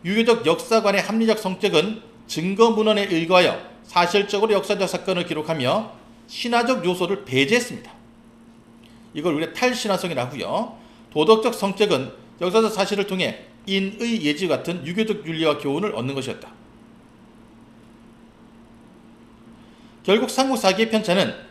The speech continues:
고려의 정치 체제를 유교 사상에 따라 다시 정비하여 당대의 정치 유지되게 기도한 것이다. 이게 바로 대내적 상황을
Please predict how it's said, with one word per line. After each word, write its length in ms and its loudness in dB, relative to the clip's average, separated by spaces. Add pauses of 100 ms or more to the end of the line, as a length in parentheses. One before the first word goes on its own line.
(180)
고려의 540 4
정치 420 -2
체제를 640 2
유교 280 -2
사상에 420 -4
따라 520 2 (160)
다시 400 2
정비하여 580 2 (360)
당대의 440 2
정치 260 -8
유지되게 440 -4
기도한 260 -6
것이다. 180 -14
이게 180 -10
바로 580 -4
대내적 400 -4
상황을 680 -8